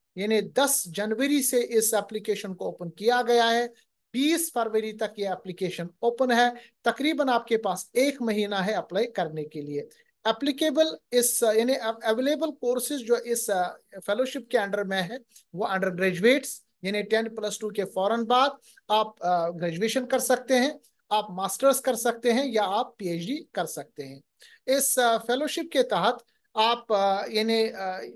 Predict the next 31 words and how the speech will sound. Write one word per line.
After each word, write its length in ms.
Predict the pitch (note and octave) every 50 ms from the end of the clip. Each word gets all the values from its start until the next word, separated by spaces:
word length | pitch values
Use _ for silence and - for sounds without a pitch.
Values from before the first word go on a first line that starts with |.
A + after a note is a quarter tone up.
| - -
याद 280 | F#3 G3+ A#3 A#3+ A#3 B3
रखिएगा 540 | A3+ A3 A3 G#3+ G3 F#3 F3+ F#3+ G#3 A#3 B3
कि 220 | A#3 - A#3 A3+
एक 160 | A3 A3 G#3+ G#3+
यूनिक 520 | G3+ F3+ F#3+ G#3 A3+ C4+ D4+ C#4+ C#4 - - - _ -
तुर्किश 380 | A3 A3 G#3 G#3 A#3 A3+ A3 -
स्कॉलरशिप 480 | - A3 G3+ G#3 A3 G#3+ G#3+ - G3
स्कीम 380 | - - - - B3 C4+ C#4 B3+
है 180 | A3+ A#3 A#3 A#3 - - - _ -
जिसमें 340 | F3 A#3+ A#3+ - B3+ B3 A#3
फाइनेंशियल 580 | A#3+ - G#3+ G3 G3+ A3 A#3 B3+ A#3 - C4
सपोर्ट 380 | B3+ - A#3+ A#3 - A#3+ A3+ A3+
मिलता 400 | A3 A3 A3 G#3+ A3 A3+ A3 A3
है, 220 | G#3 G#3 G#3+ G#3+ G#3+ - _ _ _ -
ट्यूशन 360 | B3+ C#4 C#4+ - - D4+ C#4
फीस 240 | C4 - C4+ C4 -
आपको 320 | B3 G#3+ G#3+ - A#3 G#3+
दिया 260 | G3+ F#3+ G3+ G3+ G3 F#3+
जाता 340 | F#3 G3+ F#3+ F#3 F3+ F#3+
है, 220 | F3 E3+ F3+ F3+ - -
अकोमोडेशन 600 | A3+ A3+ A#3 C#4 C#4+ C#4+ C4 C4 - - A#3 G#3+
दिया 220 | F#3 F#3+ F#3 F3+
जाता 360 | F3 E3+ F3+ E3+ E3+ F3 F#3 F3
है 220 | E3+ F#3 A3 A3 - - _ _ _ -
और 140 | A#3 A#3+
आपका 320 | A#3 A3 A3+ A3+ A3+ A#3+ A3+
हेल्थ 360 | - - G3+ A3+ B3+ C4+ A#3+ - -
इंश्योरेंस 540 | A3 G3+ F#3+ - G3 G3 F#3+ G3+ G3 G3 -
इसमें 240 | F3 - - F#3+ F#3
कवर 320 | - F3+ E3+ F3 G3 G#3
है। 240 | G3+ A3+ C#4+ D#4